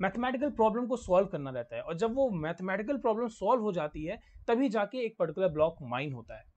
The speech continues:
तो जो ये मैथमेटिकल प्रॉब्लम हमारे माइनर्स को सॉल्व करनी होती है, ये बहुत ही ज़्यादा टाइम कंज्यूमिंग होती है, बहुत ज़्यादा एफर्ट्स लगते हैं और साथ ही साथ इसमें इलेक्ट्रिसिटी का भी बहुत ज़्यादा खर्चा होता है, क्योंकि इसमें जो हार्डवेयर्स की रिक्वायरमेंट होती है उन हार्डवेयर को कूल रखना पड़ता है,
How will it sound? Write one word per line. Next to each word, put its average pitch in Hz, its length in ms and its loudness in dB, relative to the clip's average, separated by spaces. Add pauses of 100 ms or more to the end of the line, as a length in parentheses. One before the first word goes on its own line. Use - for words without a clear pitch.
(1080)
तो 254 120 2
जो 262 80 4
ये 302 140 6
मैथमेटिकल 185 600 0
प्रॉब्लम 214 280 2
हमारे 214 240 0
माइनर्स 160 420 -2
को 247 280 0
सॉल्व 208 300 4
करनी 190 200 0
होती 160 240 -6
है, 226 60 -4
ये 240 60 2
बहुत 156 360 0
ही 208 60 -2
ज़्यादा 175 320 4
टाइम 165 240 -2
कंज्यूमिंग 196 440 0
होती 185 220 -2
है, 190 140 0
बहुत 160 340 0
ज़्यादा 202 240 6
एफर्ट्स 185 340 0
लगते 185 240 -6
हैं 196 80 0
और 202 180 -2
साथ 185 360 -2
ही 254 60 -4
साथ 226 220 2
इसमें 220 220 -6
इलेक्ट्रिसिटी 190 680 -4
का 254 80 0
भी 233 100 0
बहुत 180 180 4
ज़्यादा 143 160 -2
खर्चा 127 280 -10
होता 110 220 -8
है, 107 80 -16 (340)
क्योंकि 214 180 -4
इसमें 233 280 -4
जो 233 180 2
हार्डवेयर्स 185 560 2
की 247 80 -6
रिक्वायरमेंट 196 420 0
होती 190 200 -4
है 214 60 -4
उन 190 80 -4
हार्डवेयर 160 340 -2
को 185 100 0
कूल 214 340 2
रखना 196 220 2
पड़ता 170 300 0
है, 175 80 -4